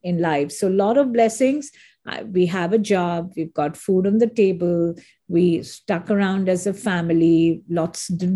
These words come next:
rediscovered many old and beautiful relationships, created new ones, a mind shift things to,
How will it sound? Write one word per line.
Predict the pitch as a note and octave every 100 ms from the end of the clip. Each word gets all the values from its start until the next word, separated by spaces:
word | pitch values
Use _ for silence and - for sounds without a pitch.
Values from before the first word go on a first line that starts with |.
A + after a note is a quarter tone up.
| F3+
rediscovered | F#3 B3+ A3 A3 - G3 F3 F3 F3 E3 F3
many | F3+ G3 G3+ G3 G3+
old | F#3+ F#3+ G3 F#3+ F3+
and | E3+ F3 E3
beautiful | G3 G#3 G3 -
relationships, | F#3 E3+ E3 E3 E3 F3+ F3 F#3 E3+ E3 -
created | - G3+ A3 A3 A3 F3+
new | F#3 F#3
ones, | E3 E3 E3 E3 F3 - - - -
a | -
mind | F3 F3 G3+ A3 A#3+
shift | - G#3 F#3+ - -
things | G3 F3 F3+ E3+
to, | - F#3 F3+